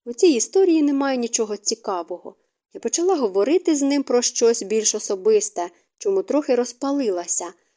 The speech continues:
Перш ніж продовжити, я кинула погляд на голову, припускаючи, що він уважно дивиться на мене. Але, здавалося, він взагалі не звертав на мене уваги.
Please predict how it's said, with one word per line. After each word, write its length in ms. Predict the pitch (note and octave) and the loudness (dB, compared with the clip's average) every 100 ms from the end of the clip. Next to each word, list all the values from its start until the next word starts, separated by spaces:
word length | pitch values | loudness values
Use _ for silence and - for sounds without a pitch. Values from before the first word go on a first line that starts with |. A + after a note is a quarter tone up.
| _ | _
Перш 260 | - G3+ G#3+ | -2 -2 2
ніж 140 | G3+ | 0
продовжити, 680 | - G3 F3+ B3 B3+ A#3+ A3 | 2 2 4 4 4 2 2
я 100 | G#3 | 2
кинула 420 | G#3 E4 D4+ C#4 | 2 0 2 -2
погляд 420 | C4 B3 A#3+ A3+ | 0 0 2 0
на 140 | G#3 G3+ | -2 -4
голову, 600 | G3+ G3+ F#3+ F3+ F3+ F#3 _ _ _ | -2 0 0 -2 -4 -8 _ _ _
припускаючи, 840 | G3+ G3 F#3+ - G#3+ G#3+ G3+ G#3 | -2 0 -4 0 2 2 4 2
що 180 | - G3+ | 0 0
він 200 | G3 F#3 | 2 0
уважно 460 | F3+ D4+ F4 D#4+ | 0 0 2 2
дивиться 520 | C#4 B3 A3 A3 - | 2 2 2 0 -4
на 160 | G#3 G#3+ | -6 -8
мене. 380 | G#3 F#3 F3 E3+ - _ _ _ _ - | -8 -8 -8 -8 -12 _ _ _ _ -4
Але, 220 | C#4 F#4+ | 2 4
здавалося, 640 | A3 A#3 B3 G4 F#4+ - | 4 0 2 2 2 2
він 180 | D4+ C#4 | 2 0
взагалі 420 | A#3 A#3+ A#3 B3 | 2 0 0 0
не 100 | A3 | 2
звертав 460 | G3 G3+ G3+ G3+ G3 | 2 0 -2 -2 -2
на 120 | F#3+ | -2
мене 300 | F#3+ F#3+ G3+ | -2 -4 -2
уваги. 540 | G#3 F#3+ F3+ E3+ F3 | -2 -2 -4 -6 -12